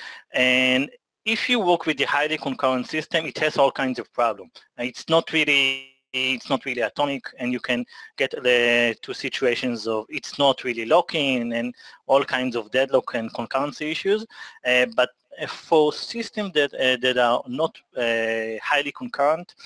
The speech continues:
and mainly for E T L scenarios or scenarios li-, like this, the, uh, this scenario is based on, uh, on a system I've built for a client,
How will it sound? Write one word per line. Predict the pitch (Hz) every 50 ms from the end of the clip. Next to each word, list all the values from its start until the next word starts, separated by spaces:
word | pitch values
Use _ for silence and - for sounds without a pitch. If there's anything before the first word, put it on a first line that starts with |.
| - - - - _ _ -
and | 127 123 123 123
mainly | 123 135 147 147 147 147 147 147
for | 143 - - - 135 147 151
E | 143
T | - - 143 139
L | 135 135
scenarios | - - 131 127 120 120 123 120 117 117 117 117 113 113 110 104 104
or | 110 107
scenarios | - - 127 120 120 127 123 123 117 110 -
li-, | 131 143 165 147
like | 139 143 147 143 -
this, | 165 147 - - - - - _ -
the, | - 185 - -
uh, | 165 156 151
this | - 190 -
scenario | - - 180 156 151 147 147 147 151 151 147
is | 135 120 110 107
based | - 123 123 135 135 127 - - -
on, | 123 120 117 113 117 113 113
uh, | 110 110 107 110 107 110 113
on | 110 113 113
a |
system | - - 123 - - 135 123
I've | 117 117 110 _
built | 117 120 110
for | - - 117
a | 107
client, | - - 120 131 151 160 165 170 _